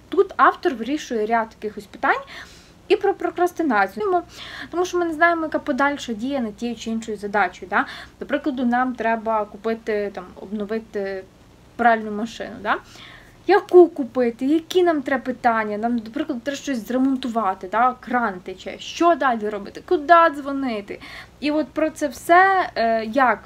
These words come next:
систематизувати якісь задачі, які в нас довго тягнуться, ось ця книга.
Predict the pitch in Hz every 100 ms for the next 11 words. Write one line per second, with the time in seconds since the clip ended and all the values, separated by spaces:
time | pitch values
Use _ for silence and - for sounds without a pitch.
0 | - - 247 254 247 233 226 240 226 190
1 | 208 226 202 208 302 415 269 240 226 214
2 | 233 214 202 233 285 349 311 - 202 202
3 | - - - - - - - 226 - 202
4 | 196 196